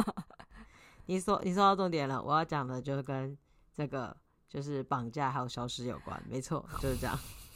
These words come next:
Speaker 2: <laughs>
Speaker 1: 好的，我洗耳恭听。<laughs>
Speaker 2: 这个都市传说是这样子的哦。
Speaker 1: 嘿，嘿，嘿。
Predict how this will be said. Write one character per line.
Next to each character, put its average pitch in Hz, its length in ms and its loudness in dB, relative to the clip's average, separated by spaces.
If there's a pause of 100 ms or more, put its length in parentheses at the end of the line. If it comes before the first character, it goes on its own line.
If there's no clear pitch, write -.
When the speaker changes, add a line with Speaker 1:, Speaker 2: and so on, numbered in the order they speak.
(520)
Speaker 2:
<laughs> - 1500 2
Speaker 1:
好 233 180 12
的， 302 400 12
我 240 180 12
洗 208 300 2
耳 202 460 6
恭 208 400 10
听。 190 500 0 (120)
<laughs> - 1600 -4
Speaker 2:
这 247 140 0
个 175 180 2
都 180 220 -4
市 185 180 -4
传 147 220 -4
说 135 240 -4
是 131 300 -6
这 - 120 -4
样 139 240 2
子 113 160 -8
的 123 140 -4
哦。 110 320 -8 (340)
Speaker 1:
嘿， 170 160 -6
嘿， 175 180 -6
嘿。 175 220 -8